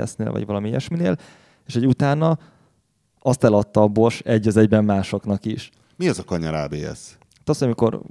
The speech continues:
Speaker 1: kanyarban fékezel, akkor számol a dőlés szöggel, és nem esik ki alólad a motor, hanem ugyanúgy A B S működik kanyarban is.
Speaker 2: És honnan tudja, hogy dől?
Speaker 1: Ö, olyan hat tengelyű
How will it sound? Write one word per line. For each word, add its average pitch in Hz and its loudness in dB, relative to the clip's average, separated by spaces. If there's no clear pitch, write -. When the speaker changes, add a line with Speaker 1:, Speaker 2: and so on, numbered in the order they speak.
Speaker 1:
kanyarban 107 4
fékezel, 147 0
akkor 127 0
számol 110 0
a 107 4
dőlés 107 2
szöggel, 117 -2
és 110 0
nem 107 -2
esik 104 -6
ki - -6
alólad 107 0
a 107 -2
motor, 113 0
hanem 110 2
ugyanúgy 101 0
A 110 0
B 104 -2
S - -12
működik 98 -8
kanyarban 107 -8
is. 117 -10
Speaker 2:
És - -14
honnan 123 -2
tudja, 80 -8
hogy 76 -12
dől? 65 -6
Speaker 1:
Ö, 127 -4
olyan 143 -2
hat 127 0
tengelyű 110 -4